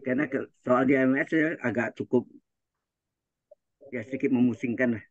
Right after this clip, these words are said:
Bi-, bisa sih bisa, cuma kadang-kadang ada yang, apa, ya. Nanti kalau saya bisa kontak dengan Pak Wisnu, saya, eh, rencananya mau kita samakan dengan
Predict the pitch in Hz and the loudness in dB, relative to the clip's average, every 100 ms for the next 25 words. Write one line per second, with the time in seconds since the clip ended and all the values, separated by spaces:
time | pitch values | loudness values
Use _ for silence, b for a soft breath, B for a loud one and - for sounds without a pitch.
0 | _ _ - 127 127 170 165 160 147 143 | _ _ -8 -2 2 2 2 2 2 2
1 | 139 143 135 123 123 120 131 110 120 113 | 4 2 2 -2 -4 -4 -4 0 2 2
2 | 113 - _ _ _ _ _ 104 104 - | 0 -4 _ _ _ _ _ -12 -12 -12
3 | - 120 113 107 - _ _ _ _ _ | -8 -4 -4 -6 -12 _ _ _ _ _
4 | _ _ _ _ _ _ _ _ _ _ | _ _ _ _ _ _ _ _ _ _
5 | _ _ _ 117 147 - 127 127 131 127 | _ _ _ -8 -8 -6 -2 2 4 4
6 | 139 135 127 - - 131 123 123 117 123 | 4 4 2 -2 -2 0 0 0 0 0
7 | 120 120 113 113 113 - 151 135 123 120 | 2 2 0 -2 -6 2 2 2 2 2
8 | 117 - _ _ - 120 117 113 113 113 | -2 -8 _ _ -16 -10 -6 -4 -4 -2
9 | 107 104 113 117 131 127 117 113 - _ | -2 0 2 6 6 6 4 -2 -6 _
10 | _ _ _ - - 110 - _ - 110 | _ _ _ -18 -12 -10 -12 _ -6 -4
11 | 107 - 127 117 107 107 | -4 0 2 4 4 4